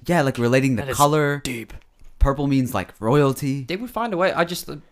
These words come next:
Speaker 3: doesn't mean anything. I just liked the way it
Speaker 1: See, but
Speaker 3: rolled
Speaker 1: if
Speaker 3: off
Speaker 1: people
Speaker 3: the
Speaker 1: have to
Speaker 3: tongue.
Speaker 1: ask what it means, that means they're already interested.
Speaker 3: Yeah.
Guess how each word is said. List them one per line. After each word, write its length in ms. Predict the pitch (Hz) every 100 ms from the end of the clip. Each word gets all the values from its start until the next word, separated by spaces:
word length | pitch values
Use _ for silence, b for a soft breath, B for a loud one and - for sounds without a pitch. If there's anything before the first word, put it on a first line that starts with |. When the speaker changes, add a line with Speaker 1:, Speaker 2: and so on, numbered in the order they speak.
| 196
Speaker 3:
doesn't 280 | 254 240 240
mean 140 | 226
anything. 420 | 247 214 131 117 131
I 20 |
just 240 | 165 -
liked 260 | - - -
the 100 | 90
way 200 | - 92
it 60 | -
Speaker 1:
See, 80 | 139
but 60 |
Speaker 3:
rolled 60 | 127
Speaker 1:
if 60 | 87
Speaker 3:
off 60 | 165
Speaker 1:
people 180 | 170
Speaker 3:
the 60 | 165
Speaker 1:
have 100 | 175
to 60 | 120
Speaker 3:
tongue. 80 |
Speaker 1:
ask 340 | 101 101 123 -
what 140 | 123
it 100 | 104
means, 480 | 98 101 120 143 - -
that 120 | 113
means 140 | 113 110
they're 120 | -
already 220 | 98 -
interested. 540 | - 92 - - - -
Speaker 3:
Yeah. 260 | 120 104